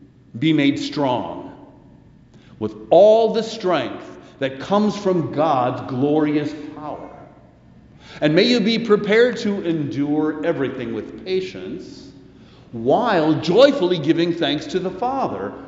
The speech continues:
who has enabled you to share in the inheritance of the saints in the light." May you be made strong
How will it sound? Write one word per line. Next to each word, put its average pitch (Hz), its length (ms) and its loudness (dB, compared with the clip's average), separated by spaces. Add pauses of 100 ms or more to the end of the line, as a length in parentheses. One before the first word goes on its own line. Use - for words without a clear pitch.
(120)
who 226 120 0
has 208 220 2
enabled 269 460 0
you 254 120 -2
to 233 100 -4
share 262 360 0
in 202 140 2
the 190 80 0
inheritance 175 680 -2
of 110 120 -6
the 110 80 -10
saints 135 340 -8
in 113 100 -8
the 101 80 -8
light." 170 400 -10 (2500)
May 117 300 0
you 185 420 0
be 170 280 0
made 131 360 2
strong 85 840 -10